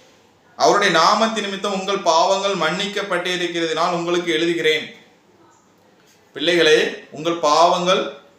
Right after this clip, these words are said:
அவருடைய நாமத்தின் நிமித்தம் மன்னிக்கப்பட்டிருக்குதாம். பிள்ளைகள் என்று யாரை இங்கே குறிப்பிடுகிறார், அஹ், அப்போஸ்தலனாகிய யோவான் என்று பார்க்கும்போது,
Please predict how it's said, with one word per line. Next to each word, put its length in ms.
அவருடைய 440
நாமத்தின் 460
நிமித்தம் 280
மன்னிக்கப்பட்டிருக்குதாம். 800
பிள்ளைகள் 420
என்று 280
யாரை 440
இங்கே 260
குறிப்பிடுகிறார், 720
அஹ், 320
அப்போஸ்தலனாகிய 540
யோவான் 540
என்று 220
பார்க்கும்போது, 1000